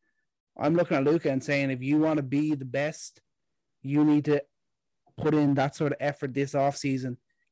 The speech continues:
Get yourself in the most elite shape possible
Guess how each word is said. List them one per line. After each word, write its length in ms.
Get 260
yourself 480
in 80
the 60
most 240
elite 360
shape 380
possible 560